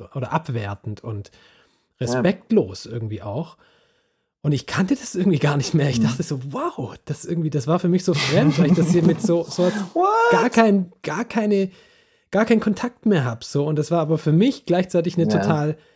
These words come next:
Speaker 1: wichtige Erfahrung, das mal wieder so zu sehen: so, "Hey, okay,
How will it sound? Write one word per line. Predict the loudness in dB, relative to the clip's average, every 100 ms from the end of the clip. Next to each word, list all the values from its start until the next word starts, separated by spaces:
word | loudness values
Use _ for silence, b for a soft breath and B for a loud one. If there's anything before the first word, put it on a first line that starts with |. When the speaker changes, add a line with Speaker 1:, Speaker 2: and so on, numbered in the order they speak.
| b b b 0
Speaker 1:
wichtige | 2 2 2 4 4
Erfahrung, | 2 0 0 0 0 2
das | 0 2
mal | 2
wieder | 4 2
so | 0 -2
zu | -4
sehen: | -10 0 0 0
so, | -2 -2
"Hey, | -2 -4
okay, | -8 -4 -2 -2